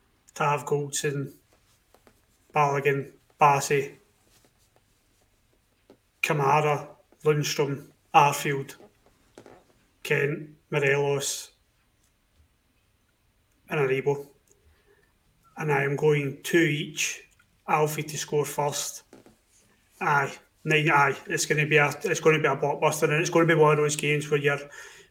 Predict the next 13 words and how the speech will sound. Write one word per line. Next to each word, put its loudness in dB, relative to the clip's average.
remember 2
the 0
Benfica 4
game, 2
and 0
you're 2
like, -2
"Oh, -8
we -6
should -2
have -8
done, -6
we, -4